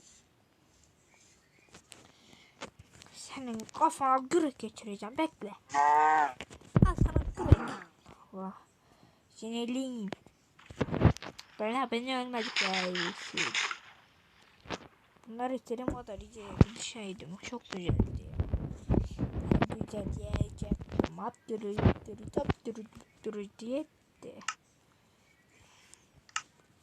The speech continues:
Bir, İki, üç,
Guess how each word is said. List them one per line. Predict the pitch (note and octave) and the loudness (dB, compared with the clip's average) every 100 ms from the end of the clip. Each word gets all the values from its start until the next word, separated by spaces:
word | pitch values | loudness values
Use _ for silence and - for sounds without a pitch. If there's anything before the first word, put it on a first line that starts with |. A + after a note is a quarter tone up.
| - _ _ - - - - - _ | -20 _ _ -20 -20 -16 -16 -16 _
Bir, | A#3 A3 B3 C#4+ _ _ - - - - - - D4+ - - | -8 -8 -8 -12 _ _ -20 -20 -20 -20 -20 -20 -20 -20 -14
İki, | G#3+ B3+ - _ _ _ _ _ - - - _ | -14 -14 -20 _ _ _ _ _ -20 -20 -20 _
üç, | A3+ G#3 A#3+ - | -4 -4 -6 -12